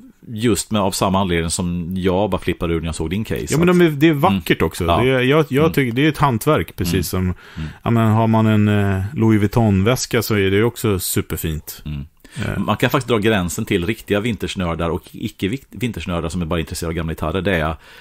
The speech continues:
Speaker 1: någon som går igång på caser. Då är man
Speaker 2: <laughs> Ja.
Speaker 1: riktig vintersnörd.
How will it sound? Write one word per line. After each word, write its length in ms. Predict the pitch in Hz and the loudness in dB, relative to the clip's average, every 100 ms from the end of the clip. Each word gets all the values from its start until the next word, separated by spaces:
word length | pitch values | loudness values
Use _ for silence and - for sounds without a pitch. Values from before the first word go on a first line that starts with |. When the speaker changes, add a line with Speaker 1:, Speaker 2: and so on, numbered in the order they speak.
| - _ - | -20 _ -8
Speaker 1:
någon 220 | 107 92 87 | -2 -2 -2
som 100 | 95 | 0
går 100 | 95 | 0
igång 280 | 95 85 | 0 -2
på 80 | - | -4
caser. 540 | - 95 82 101 85 - - | -2 -2 -2 -4 -6 -6 -4
Då 60 | 95 | 0
är 80 | 85 | 0
man 100 | 85 | 2
Speaker 2:
<laughs> 40 | |
Ja. 60 | 110 | 2
Speaker 1:
riktig 120 | 107 | 2
vintersnörd. 380 | 92 78 - | 0 -2 -10